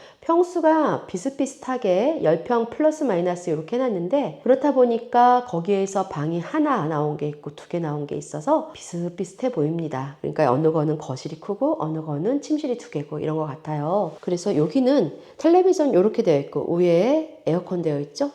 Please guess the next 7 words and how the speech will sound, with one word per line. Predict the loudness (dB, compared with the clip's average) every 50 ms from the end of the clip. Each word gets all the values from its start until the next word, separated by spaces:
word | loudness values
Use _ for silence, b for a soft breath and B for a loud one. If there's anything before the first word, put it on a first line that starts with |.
| -10
뒤에도 | -16 -8 -6 -4 -4 -4 -6 -6 -8 -8
창문 | -8 -6 -6 -4 -2 -2 -2 -4
되어 | -4 -4 -4 -4 -6
있고요. | -8 -8 -8 -6 -4 -4 -2 -2 0 0 0 -2 B B B B B
들어가면서 | -4 0 2 4 4 4 4 2 2 0 -2
이쪽이 | -2 -2 -4 -6 -4 -4 -2
화장실입니다. | -4 -2 0 0 0 0 0 -2 -4 -2 -2 -2 -4 -2 -2 -2 -2 -2